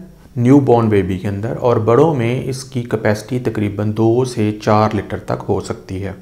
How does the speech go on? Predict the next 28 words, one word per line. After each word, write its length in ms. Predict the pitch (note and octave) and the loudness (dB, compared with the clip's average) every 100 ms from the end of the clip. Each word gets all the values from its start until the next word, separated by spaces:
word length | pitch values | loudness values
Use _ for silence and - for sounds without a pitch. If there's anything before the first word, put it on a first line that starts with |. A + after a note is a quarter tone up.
| - _ - _ _ - - - - - - - | -20 _ -20 _ _ -12 -12 -12 -20 -20 -20 -6
तो 60 | C#3 | 2
सबसे 320 | E3+ E3+ G#3+ | 4 8 8
पहले 320 | F#3 E3 E3+ | 10 8 8
हम 240 | E3+ D#3+ | 6 4
इसके 360 | D#3 - - D3 | 2 0 4 4
structure 640 | C#3+ - - B2 - - C#3+ | 4 -10 0 0 2 0 2
को 120 | D#3 | 2
देखेंगे, 640 | D3+ C#3+ D#3+ D3+ D#3 D3+ | 2 0 -2 0 0 0
फिर 80 | C#3 | 0
उसके 220 | C3 - | 0 0
बाद 220 | A2+ A2 | 0 0
इसके 220 | A2+ - | 0 -2
function 440 | B2 B2+ A2+ A2 A#2 | -2 -2 -2 -2 -2
को 120 | A#2+ | 0
discuss 380 | A#2+ - - G#2+ | 0 -2 -8 -8
करेंगे। 460 | G2+ F#2 F2+ F2 - - _ _ - - - - | -6 -4 -4 -6 -10 -20 _ _ -20 -20 -10 2
तो 80 | |
आइए 240 | C3 C#3+ E3 | 4 6 6
सबसे 320 | E3 D#3+ G3+ | 4 0 2
पहले 240 | D3+ C#3+ | 4 6
इसके 220 | C#3+ C#3+ D3 | 4 2 -2
structure 400 | - A2+ - C3 | -2 -6 -2 0
को 120 | C3 | 2
देखते 340 | A2 G#2 D#3+ | 0 -2 -2
हैं। 300 | D#3 B2+ B2 - - - - - - | 0 -2 -4 -8 -20 -20 -20 -20 -6
तो 60 | C#3 | 0
ये 180 | C#3 F#3+ | 6 6
सबसे 760 | F#3 F3+ F3+ G3+ G3 F#3+ - | 8 4 6 10 10 8 4